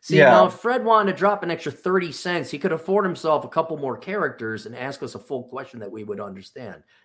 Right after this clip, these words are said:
Speaker 1: Now we're just wasting two bucks.
Speaker 2: Yeah. Uh, Digital Nomad for two dollars Canadian. Cappy, which cold storage crypto wallet do you use?
Speaker 1: I, I don't know. I, I, uh, I have my notes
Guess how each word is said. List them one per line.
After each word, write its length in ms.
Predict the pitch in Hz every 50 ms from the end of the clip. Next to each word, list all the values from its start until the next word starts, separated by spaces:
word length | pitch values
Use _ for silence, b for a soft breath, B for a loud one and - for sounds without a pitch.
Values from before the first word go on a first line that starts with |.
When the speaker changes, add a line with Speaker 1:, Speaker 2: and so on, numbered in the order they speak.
| _
Speaker 1:
Now 160 | - 123 151
we're 80 | 175 175
just 200 | 160 160 147 -
wasting 340 | 151 139 131 - - 120 113
two 180 | - 131 120
bucks. 480 | 110 98 135 123 87 - - - - - _ _ _ _ _ _ _ _ _ _ _ _ _ _ _ _ _ _ _ _ _ _ _ _ -
Speaker 2:
Yeah. 400 | 120 120 120 117 110 101 - - b b b b b b b b b
Uh, 160 | 143 143 143 135
Digital 360 | 120 160 165 180 196 180 165
Nomad 480 | 156 160 156 151 147 123 117 113 113 -
for 100 | - 117
two 180 | - - 147
dollars 400 | 139 131 123 123 123 117 117 113
Canadian. 580 | - - 120 117 117 120 113 101 76 58 - - _ _ -
Cappy, 400 | - 160 147 151 151 143 135 127
which 400 | 117 117 143 170 196 196 - -
cold 340 | - - 180 180 170 151 131
storage 540 | - - - 151 151 147 143 131 117 -
crypto 460 | - - - 156 143 147 - 135 123 117
wallet 420 | 117 120 127 127 120 110 107 -
do 100 | - 117
you 100 | 113 113
use? 540 | 110 110 110 107 - - - 131 - - _ _ _ _ _ _ _ _ _ _ _ _ _ -
Speaker 1:
I, 100 | 110 110 - -
I 140 | 110 110
don't 180 | 113 113 113 110
know. 320 | 110 107 104 101 98 98 - _ _ _ _ _ _ _ _ _ _ _ _ _ _
I, 240 | 110 107 107 107 104 101
I, 320 | - 110 107 107 110 107
uh, 400 | 107 104 101 98 98 98 98 - -
I 100 | 104 107
have 180 | 120 123 123 120
my 140 | 123 120
notes 400 | 117 117 120 120 123 123 120 -